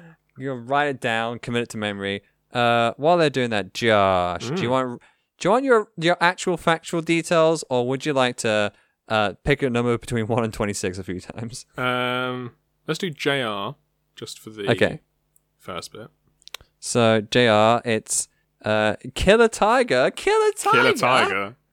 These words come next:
Speaker 1: That's all right.
Speaker 2: Yeah.
Speaker 1: Uh, and your w-, w-, number between one and thirty-one for the day you were
Speaker 2: Thirty-one.
Speaker 1: born. Thirty-one. The Demon. See,
Speaker 2: Mm.
Speaker 1: Jo-,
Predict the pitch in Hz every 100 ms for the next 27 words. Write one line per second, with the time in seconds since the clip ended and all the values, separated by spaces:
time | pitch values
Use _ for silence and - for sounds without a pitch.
0 | _ - 392 - 127 101 107 165 247 -
1 | 110 110 117 135 139 135 139 135 _ _
2 | _ - 131 131 131 131 117 _ 120 127
3 | 127 120 - _ 117 - 135 135 147 151
4 | 156 143 151 156 143 - 151 131 135 127
5 | 135 127 127 120 98 - 120 113 107 107
6 | 107 - - 233 - 143 98 85 113 135
7 | - _ _ - 123 127 135 127 127 139
8 | _ - 127 131 160 139 165 214 247 139
9 | 120 180 220 _ - 190 226 143 311 370
10 | - 185